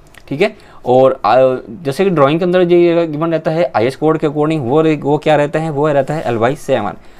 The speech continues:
अगर आपसे interview पूछा जाता है कि, अ, bent अप bar distance कितना distance पे जाता है, तो वहाँ पे आपको देना है एल बाई सेवन,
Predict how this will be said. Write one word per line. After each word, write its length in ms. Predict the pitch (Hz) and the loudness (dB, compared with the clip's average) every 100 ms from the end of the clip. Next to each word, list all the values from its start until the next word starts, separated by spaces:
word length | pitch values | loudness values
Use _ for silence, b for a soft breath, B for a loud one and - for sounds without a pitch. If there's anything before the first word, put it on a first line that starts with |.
| B B | B B
अगर 180 | - 147 | 2 4
आपसे 200 | 165 175 | 4 2
interview 240 | 156 156 165 | -2 0 -2
पूछा 260 | 147 143 | -2 -4
जाता 120 | 135 | 0
है 100 | 147 | -2
कि, 240 | 156 - - | -2 -6 -2
अ, 120 | 131 | 0
bent 300 | 120 135 147 | 2 0 0
अप 60 | 151 | 0
bar 220 | 135 139 | 2 0
distance 380 | 117 113 131 - | -4 -6 -6 -6
कितना 220 | 143 143 | -6 -4
distance 320 | 123 127 127 | -4 -4 -6
पे 80 | 139 | -2
जाता 220 | 123 135 | -2 -2
है, 80 | 185 | -4
तो 360 | - - - | -6 -18 -4
वहाँ 100 | 127 | -2
पे 100 | 127 | 2
आपको 220 | 143 135 139 | 2 0 -2
देना 200 | 139 147 | 0 0
है 140 | 180 | -2
एल 80 | - | 0
बाई 140 | 113 131 | 0 0
सेवन, 380 | 123 98 95 | -2 -4 -6